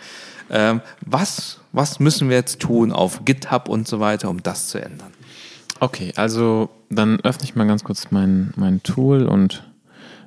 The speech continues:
Speaker 2: recorde mal hier meinen Screen, dass wir das nachher online stellen können. Zack.
Speaker 1: Genau, also ich, wir
Speaker 2: Und
Speaker 1: verlinken das in den Shownotes, dann seht ihr auch die einzelnen Schritte.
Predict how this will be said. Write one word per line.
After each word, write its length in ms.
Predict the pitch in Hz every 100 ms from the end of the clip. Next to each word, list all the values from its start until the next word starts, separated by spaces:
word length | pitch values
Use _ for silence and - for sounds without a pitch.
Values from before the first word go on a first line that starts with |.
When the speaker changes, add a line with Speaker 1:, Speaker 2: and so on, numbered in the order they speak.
| _ 139
Speaker 2:
recorde 520 | 98 - - 98 101
mal 140 | 101
hier 180 | 95 98
meinen 200 | 95 87
Screen, 500 | - - 117 123 120
dass 160 | 107 -
wir 40 |
das 140 | - -
nachher 280 | - 101 -
online 240 | 131 135
stellen 340 | - 123 120
können. 400 | 120 120 117 117 117 - - - - - - - _ -
Zack. 500 | - - - 110 113 _ - - - - - _ _ _ _ _ _ _ _
Speaker 1:
Genau, 220 | - 101
also 240 | 87 92 92
ich, 100 | 90
wir 80 | 107
Speaker 2:
Und 60 |
Speaker 1:
verlinken 420 | 87 110 117 123
das 160 | 113 107
in 60 | 107
den 160 | 101
Shownotes, 500 | 95 98 107 104 -
dann 160 | 98 95
seht 240 | 98 98
ihr 100 | 101
auch 120 | 95
die 140 | - 95
einzelnen 320 | 92 - 95
Schritte. 400 | - 107 - 107